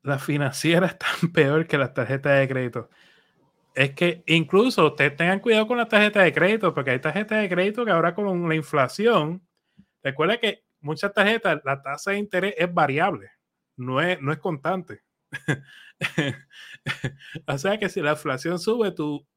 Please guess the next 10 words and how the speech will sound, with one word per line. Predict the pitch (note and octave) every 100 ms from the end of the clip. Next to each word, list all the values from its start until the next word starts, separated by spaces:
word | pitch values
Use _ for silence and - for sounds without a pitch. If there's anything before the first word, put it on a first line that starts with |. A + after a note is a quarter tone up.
| _
tu | - C#3
porcentaje | C#3+ C3+ C#3 C3+ C3+ D3 D3+ F#3
de | F3+
interés | F3+ - F3+ G3+ F3 D#3+ _ _ _ _ _ _
de | C3+ C#3+
la | C3+
tarjeta | C#3 B2 B2+ C#3+
de | D3+ D#3
crédito | E3 F3 F3+
aumenta. | E3 A#2 C#3+ B3 - -